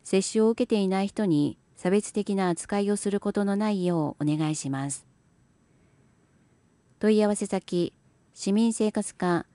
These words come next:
新型コロナウイルスワクチン接種対策班。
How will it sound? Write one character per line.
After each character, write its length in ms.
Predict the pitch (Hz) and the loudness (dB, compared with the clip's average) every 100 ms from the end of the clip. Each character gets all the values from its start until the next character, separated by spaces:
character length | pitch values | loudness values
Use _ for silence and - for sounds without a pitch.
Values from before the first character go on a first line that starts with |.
| _ _ | _ _
新 240 | - 220 | -2 0
型 240 | 226 226 220 | 2 0 0
コ 120 | 220 | 0
ロ 100 | 220 | 0
ナ 180 | 220 220 | 2 2
ウ 40 | |
イ 20 | |
ル 80 | 202 | 0
ス 180 | - 156 | -2 0
ワ 240 | 151 165 | 0 0
ク 100 | 170 | -2
チ 140 | 202 233 | 0 0
ン 80 | 220 | 0
接 260 | 226 226 | 0 0
種 120 | 165 | -2
対 180 | - 170 | -2 -4
策 260 | 180 180 175 | -4 -4 -4
班。 320 | 160 143 | -2 -2